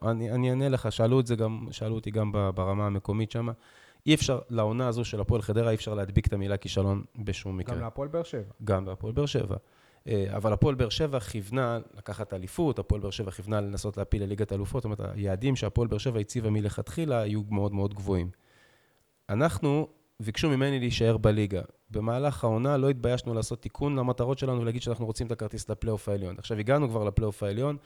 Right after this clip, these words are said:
Speaker 1: יכלתי להישאר באזור הנוחות ולהגיד, "לא, תראו, חבר'ה, אנחנו מעבירים את הזמן, אנחנו לא באמת רוצים לענות." זה היה מאוד מאוד נוח לי לבוא ולהגיד שזה,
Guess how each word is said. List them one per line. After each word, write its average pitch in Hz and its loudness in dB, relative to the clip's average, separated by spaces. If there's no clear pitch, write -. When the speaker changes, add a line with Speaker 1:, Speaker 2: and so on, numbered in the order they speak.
Speaker 1:
יכלתי 139 -2
להישאר 120 0
באזור 113 2
הנוחות 110 -2
ולהגיד, 120 -8
"לא, 180 -4
תראו, 147 -2
חבר'ה, 147 0
אנחנו 120 -2
מעבירים 120 2
את 123 -4
הזמן, 127 2
אנחנו 127 0
לא 123 0
באמת 127 0
רוצים 123 2
לענות." 131 2
זה 131 -2
היה 139 4
מאוד 139 2
מאוד 139 -2
נוח 131 0
לי 139 -4
לבוא 127 4
ולהגיד 123 4
שזה, 117 -4